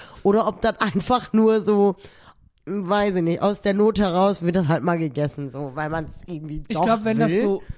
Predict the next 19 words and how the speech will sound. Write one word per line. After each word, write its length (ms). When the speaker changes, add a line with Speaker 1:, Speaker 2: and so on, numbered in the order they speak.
Speaker 2:
überbacken 540
ist, 200
dann 140
ist 120
es 220
relativ 380
egal. 600
Auch 160
schon 220
nicht 260
geil, 340
aber 180
es 120
ist 160
relativ 240
Speaker 1:
Das 200
könnte 260
Speaker 2:
egal. 100
Speaker 1:
sein. 460